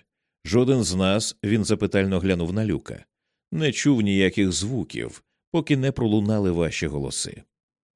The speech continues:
Була цілковита тиша. Тобто стукіт у двері чули тільки ви. Облишивши пошуки собаки,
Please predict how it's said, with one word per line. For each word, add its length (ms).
Була 300
цілковита 640
тиша. 600
Тобто 260
стукіт 400
у 60
двері 340
чули 320
тільки 520
ви. 540
Облишивши 600
пошуки 440
собаки, 720